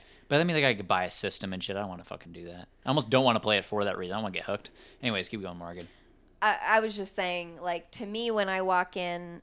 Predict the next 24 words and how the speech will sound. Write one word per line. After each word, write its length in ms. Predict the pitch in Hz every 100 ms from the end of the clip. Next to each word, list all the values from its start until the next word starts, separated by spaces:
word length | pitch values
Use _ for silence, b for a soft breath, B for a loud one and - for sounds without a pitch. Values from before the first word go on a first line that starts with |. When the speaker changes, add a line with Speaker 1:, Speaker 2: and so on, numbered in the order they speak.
| _
Speaker 2:
from 260 | - 180 175
a 80 | 170
quick 340 | - 180 -
dr-, 100 | 180 _ -
grocery 480 | 202 190 - 175 175
store 380 | - 175 170 165
run 260 | 170 170
or 100 | 170
something 680 | - 175 175 175 165 165 -
and, 280 | - 175 170
like, 380 | 165 160 160 - _ -
Speaker 1:
Nothing's 320 | 110 98 101
changed. 480 | - 101 104 117 -
Speaker 2:
nothing's 400 | 190 196 190 -
Speaker 1:
<laughs> 40 | -
Speaker 2:
changed 400 | 185 185 214 214
and, 240 | 190 -
and 180 | - 180
you're 120 | 185
still 160 | - 180
sitting 320 | - 185 180
there, 240 | 190 190 -
I'm 140 |
like, 100 | 180